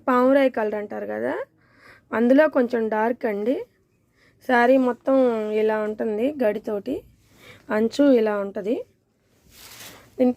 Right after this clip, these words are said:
పళ్ళు వచ్చేటప్పటికి కూడా ఇదే కలర్ అండి, ఇలా గోల్డ్ తోటి ఇలా వస్తుందండి దారం. బ్లౌజ్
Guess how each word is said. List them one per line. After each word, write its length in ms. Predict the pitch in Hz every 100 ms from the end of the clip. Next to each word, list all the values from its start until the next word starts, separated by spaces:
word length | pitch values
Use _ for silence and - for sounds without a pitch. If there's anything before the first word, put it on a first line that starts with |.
| 240
పళ్ళు 260 | 226 247 277 262
వచ్చేటప్పటికి 600 | - 240 247 - 233 233
కూడా 140 | 262 302 254
ఇదే 160 | - 254 -
కలర్ 220 | 214 208 202
అండి, 180 | 208 294 - _ _ _ _ _ _ _ _ _ _ _ _ _ _ _ _ 220
ఇలా 200 | 226 220 208 202 202 202 208 220 240 254 214
గోల్డ్ 360 | 240 247 226 226 220 208 208 202 _ _ _ _ _ _ _ -
తోటి 280 | 233 - 359 247 202 _ _ _ - _ - 220
ఇలా 120 | 220 214
వస్తుందండి 720 | 208 185 - 220 208 190 220 392 _ _ _ _ _ 269 240
దారం. 320 | 226 233 240 - _ 269 262 - _ 302 _ _ _ _ _ _ _ _ - - _ _ - _ _ _ _ _ _ - _ _ _ _ _ _ _ _ - - _ _ _ - - - _ _ _ _ - 240
బ్లౌజ్ 360 | 240 254 269